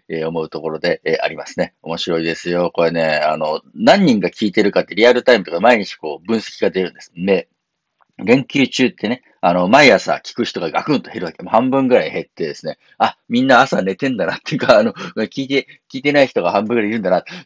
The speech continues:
いうふうにして思っているわけ。でもね、面白いんですよ。休日にため聞きする人ってのがいてですね、ドカーってこうね、あの、再生数はめちゃめちゃ増えてるんです。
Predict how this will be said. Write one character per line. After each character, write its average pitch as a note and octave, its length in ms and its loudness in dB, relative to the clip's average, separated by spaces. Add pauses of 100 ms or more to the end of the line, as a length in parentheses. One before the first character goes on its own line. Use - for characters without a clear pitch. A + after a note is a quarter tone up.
い A#2+ 60 0
う A2+ 60 -2
ふ G#2 80 -4
う - 20 -2
に F2+ 80 -6
し - 60 -16
て D#2+ 100 -4
思 F#2 140 -2
っ E2+ 60 -6
て D2 120 -10
い D#2 80 -8
る D#2 80 -8
わ - 60 -12
け。 - 100 -20
で G#2+ 100 2
も G#2 100 2
ね、 E2+ 160 -6 (100)
面 F2+ 180 -6
白 F2+ 200 -4
い - 20 -6
ん D#2 40 -10
で D2 60 -16
す - 80 -16
よ。 - 140 -14
休 C3+ 260 2
日 A#2 520 -2
に G#2 220 -2
た - 140 -2
め C#3+ 340 6
聞 G#2+ 160 -8
き B2+ 160 0
す - 160 -8
る G#2+ 60 -2
人 - 180 -4
っ - 60 -14
て - 120 -12
の - 40 -12
が - 100 -8
い C#2 60 -12
て - 80 -20
で - 100 -20
す - 80 -20
ね、 - 140 -14 (220)
ド F#2+ 180 2
カ - 120 -2
ー C#3 160 6
っ - 20 -16 (120)
て - 120 0
こ E2 220 -2
う D#2+ 40 -8
ね、 D2+ 80 -4
あ E2+ 160 0
の、 D#2+ 140 -4
再 D#3 240 0
生 E3 200 4
数 - 200 -6
は D3 60 -4
め - 100 -10
ち - 80 -6
ゃ A2 40 0
め G#2+ 60 -4
ち F#2+ 80 -2
ゃ F#2 40 0
増 G2+ 120 -2
え F#2 60 0
て - 60 -14
る D2+ 100 -10
ん - 0 -
で - 40 -20
す。 - 80 -20